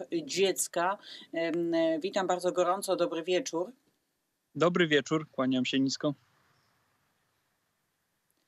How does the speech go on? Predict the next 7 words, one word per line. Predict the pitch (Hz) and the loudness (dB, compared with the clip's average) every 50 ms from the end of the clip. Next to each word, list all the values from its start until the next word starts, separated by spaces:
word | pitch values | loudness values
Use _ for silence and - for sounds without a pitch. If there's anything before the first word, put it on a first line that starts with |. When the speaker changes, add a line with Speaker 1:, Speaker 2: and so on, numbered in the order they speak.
| _ _ _ - - - - - _ - 190 | _ _ _ -20 -20 -20 -20 -16 _ 0 0
Speaker 1:
Szanowny | 180 - 214 202 202 185 180 190 190 | 6 6 6 6 4 0 2 -2 0
panie | 190 202 190 190 190 185 | 2 2 2 2 2 -2
ministrze, | 180 190 220 262 247 - - 208 | -2 0 0 0 0 2 2 2
oczywiście | 185 - 185 170 175 - 214 196 | 2 2 -4 -8 -6 -4 -4 -2
też | 196 190 180 | -2 -4 -4
szanowni | - - 214 190 185 175 170 - 175 156 | 0 0 0 0 0 -2 -2 -4 -6 0
państwo, | - 208 214 214 202 - - - - 196 185 170 | 2 2 2 2 -2 -4 -6 -2 2 4 4 4